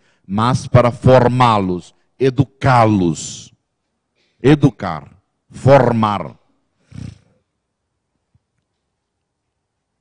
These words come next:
Nós todos precisamos entender que a mediunidade em nós é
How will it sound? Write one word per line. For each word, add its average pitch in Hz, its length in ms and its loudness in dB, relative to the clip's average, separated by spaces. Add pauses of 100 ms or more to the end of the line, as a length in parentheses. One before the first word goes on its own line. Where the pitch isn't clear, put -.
(540)
Nós 120 600 0 (100)
todos 127 520 0
precisamos 107 1120 -2 (840)
entender 113 800 -4
que 123 200 -2
a 113 40 2
mediunidade 107 960 -2
em 101 100 -2
nós 101 800 -2 (640)
é 135 260 -2